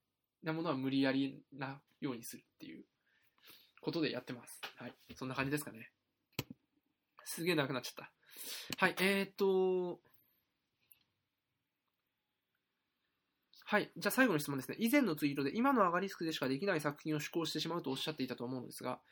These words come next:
他団体でも上演しやすく継続的に使える作品と、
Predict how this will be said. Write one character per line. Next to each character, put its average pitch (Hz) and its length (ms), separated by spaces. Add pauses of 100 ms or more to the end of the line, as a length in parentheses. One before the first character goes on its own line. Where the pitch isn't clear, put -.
(440)
他 180 140
団 254 240
体 175 180
で 160 80
も 143 100
上 156 240
演 170 140
し 175 140
や 175 100
す - 80
く 135 100
継 160 200
続 160 200
的 156 160
に 151 120
使 - 200
え 156 60
る 147 80
作 143 220
品 143 180
と、 180 220